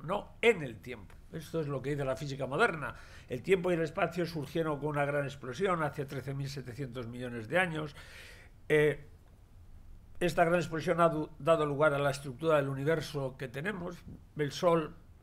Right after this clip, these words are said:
el, la Luna está a un segundo. La luz tarda un segundo en ir a la Luna. Ocho minutos en ir al Sol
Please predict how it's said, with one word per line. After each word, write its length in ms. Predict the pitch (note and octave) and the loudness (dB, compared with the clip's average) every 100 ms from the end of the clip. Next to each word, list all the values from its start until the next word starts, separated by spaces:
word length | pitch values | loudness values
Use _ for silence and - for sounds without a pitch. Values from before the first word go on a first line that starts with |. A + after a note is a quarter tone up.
| - - | -16 -2
el, 240 | D3 D3 | 0 2
la 120 | D3+ | 2
Luna 260 | D#3 F#3 F3+ | 2 2 2
está 240 | E3+ E3+ | 2 4
a 80 | D#3 | 4
un 160 | D#3+ D#3 | 4 0
segundo. 500 | - D3 F#3+ C#3+ B2+ | -2 -2 -4 -6 -2
La 140 | C3+ | 2
luz 240 | D#3 G#3 - | 2 0 0
tarda 300 | F3 D3+ D3 | 0 2 -2
un 120 | D3 | -2
segundo 400 | - A#2 A#2 A2 | -6 -8 -8 -10
en 80 | A2+ | -8
ir 80 | |
a 60 | G#2+ | -8
la 140 | G2+ | -6
Luna. 280 | G2+ G2+ G2+ - - - - - - | -10 -12 -16 -18 -20 -20 -20 -16 -2
Ocho 300 | F#3+ F#3 G#3 | 0 2 0
minutos 520 | D#3+ D#3 D#3+ D#3 C3+ | 0 -4 -2 -2 -4
en 120 | B2+ | -4
ir 140 | C#3+ C#3 | 0 0
al 140 | B2 | 0
Sol 340 | - E3+ F#3 | -2 -4 -4